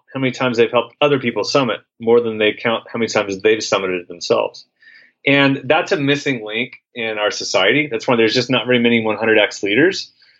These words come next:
And so we're just trying to call people up to that, to go, "Hey, what would it look like if you joined us in becoming a Sherpa for someone?"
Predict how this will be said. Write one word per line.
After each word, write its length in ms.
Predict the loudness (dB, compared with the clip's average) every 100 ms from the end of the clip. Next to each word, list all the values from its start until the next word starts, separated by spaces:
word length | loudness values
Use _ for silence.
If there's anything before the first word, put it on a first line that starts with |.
| _ _
And 140 | -2 2
so 200 | 2 4
we're 200 | 4 4
just 240 | 2 0
trying 180 | -2 -2
to 100 | -2
call 340 | -2 0 0
people 400 | -2 -8 -6 -8 -8
up 220 | -6 -4 -4
to 120 | -4
that, 260 | -2 -4 -6 -12
to 60 | -2
go, 200 | 0 2
"Hey, 300 | 2 0 -2
what 260 | 0 0 2
would 120 | 0
it 60 |
look 260 | 0 -2 2
like 240 | 0 0
if 180 | -6 -12
you 260 | -2 2 2
joined 380 | 2 2 4 2
us 220 | 0 -4
in 100 | -10
becoming 380 | -8 -6 -4 -2
a 40 |
Sherpa 460 | 0 0 2 -2 -2
for 100 | -6
someone?" 440 | -6 -6 -6 -8